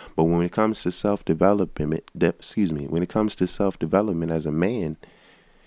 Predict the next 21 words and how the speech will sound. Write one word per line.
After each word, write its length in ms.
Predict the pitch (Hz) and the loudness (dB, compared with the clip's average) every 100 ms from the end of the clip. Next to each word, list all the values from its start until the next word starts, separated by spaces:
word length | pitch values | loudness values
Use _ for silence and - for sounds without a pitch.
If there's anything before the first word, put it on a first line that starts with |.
| _ | _
you 160 | 104 117 | 0 2
have 120 | 117 | 2
to 80 | 98 | 0
get 160 | 101 | 0
to 160 | - 92 | 2 0
a 60 | |
point 360 | 82 - 110 90 | 2 2 2 2
where 340 | 90 87 80 | 0 0 0
you 320 | 76 - 98 101 | -2 -2 -2 0
have 220 | 98 - | -2 -4
to 100 | 85 | -6
choose 480 | - 98 90 80 87 | -4 0 2 2 4
you 260 | 104 92 - | 4 4 4
over 460 | 90 87 82 82 80 - | 2 2 0 -2 -2 0
what 200 | 87 85 | 2 2
may 180 | 87 | 0
be 380 | 78 80 78 73 - _ _ _ | 0 -2 -4 -6 -12 _ _ _
pleasurable 560 | - 95 92 85 82 82 | 6 6 6 4 2 0
at 120 | 78 | 0
the 60 | 80 | -2
time. 360 | 92 85 76 | -2 -2 -4